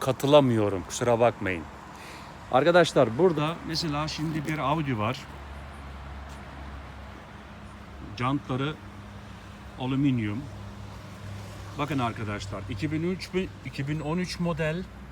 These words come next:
yüz kırk dokuz binde benzinli, yüz yirmi iki beygir, bin dört yüz motor. Arkadaşlar fiyatı on bin yedi yüz yirmi frank. Arkadaşlar bunu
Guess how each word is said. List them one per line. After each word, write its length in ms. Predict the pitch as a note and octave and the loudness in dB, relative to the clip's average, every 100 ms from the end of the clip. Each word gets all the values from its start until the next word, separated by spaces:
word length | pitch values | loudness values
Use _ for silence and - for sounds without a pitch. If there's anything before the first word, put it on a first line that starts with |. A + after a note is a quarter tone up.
| - - - - - - - - - - - | -14 -14 -12 -12 -12 -10 -10 -10 -10 -10 -8
yüz 160 | B2+ B2+ | -6 -2
kırk 200 | D#3 C3 | -2 -2
dokuz 340 | C#3 F3 D#3 | -2 -2 0
binde 460 | E3 E3 D#3 D#3+ D#3 B2+ | 0 2 2 2 0 0
benzinli, 720 | C#3 C3+ C#3 C#3 C#3 D3+ D#3+ - - - - - - - - - | 0 0 0 0 0 0 -2 -8 -12 -14 -14 -14 -12 -12 -12 -4
yüz 240 | A#2+ C#3+ C3 | -2 0 0
yirmi 240 | C#3 C#3+ | 0 -2
iki 280 | C#3 D#3+ D3 | -2 -4 0
beygir, 480 | D3+ D3+ C3+ D3 C3+ | 0 0 0 -2 -2
bin 180 | B2+ | -2
dört 160 | C3 C#3 - | 0 -2 -4
yüz 140 | B2+ | -4
motor. 420 | C#3 B2+ - C#3 - - | -2 -2 0 -2 -2 0
Arkadaşlar 640 | A#2+ B2 C3+ C#3 B2 C#3+ | 0 0 -2 -2 2 0
fiyatı 680 | B2 - C#3+ C3 B2 - D3 D#3 - - - - - - - | 2 2 6 6 4 4 2 2 -8 -12 -12 -12 -12 -10 4
on 280 | C#3+ D3+ C3+ | 8 8 8
bin 240 | C3+ D3+ - - - - - - - - - - - - - - - - - - A2+ A2+ | 6 4 -2 -8 -8 -8 -8 -8 -6 -6 -6 -4 -4 -4 -6 -6 -6 -6 -6 -6 -4 4
yedi 200 | B2+ B2+ | 8 8
yüz 300 | C3+ C3 A#2+ | 10 8 10
yirmi 280 | A#2 A#2 A#2 | 8 10 8
frank. 320 | G#2+ G2+ E2+ D#2 - - - - - - - - - - - | 8 6 6 0 -8 -8 -10 -8 -8 -8 -8 -8 -8 -8 2
Arkadaşlar 720 | - E3+ F3+ F3 E3+ D#3+ C3 | 4 6 10 8 12 10 10
bunu 320 | B2+ E3 F3+ | 10 12 12